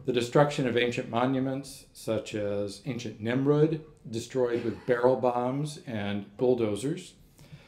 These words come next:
The destruction of the shrine of Mar Behnam and his sister Mart Sarah, which was leveled in one of the isis-produced videos, which was then circulated on YouTube. That's what remains of this ancient pilgrimage site.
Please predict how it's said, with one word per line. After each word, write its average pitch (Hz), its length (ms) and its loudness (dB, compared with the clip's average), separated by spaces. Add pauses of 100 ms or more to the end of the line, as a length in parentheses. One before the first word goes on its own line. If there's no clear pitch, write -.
(260)
The 123 80 -2
destruction 147 640 0
of 107 120 -2
the 101 80 -8
shrine 120 440 -2
of 101 80 -6
Mar 104 220 -2
Behnam 113 580 0
and 104 120 -6
his 98 180 -8
sister 113 300 -8
Mart 98 280 -10
Sarah, 123 460 0 (840)
which 117 200 2
was 98 200 0
leveled 123 640 4
in 107 280 -4
one 113 140 0
of 113 100 -2
the 110 240 -4
isis-produced 110 1000 -6
videos, 120 720 0
which 107 200 -14
was 104 120 -10
then 104 200 -8
circulated 104 580 -8
on 98 160 -8
YouTube. 113 520 -2 (260)
That's 110 160 -12
what 123 160 -8
remains 110 460 -6
of 107 100 -4
this 104 180 -10
ancient 104 320 -12
pilgrimage 98 420 -8
site. 107 340 -10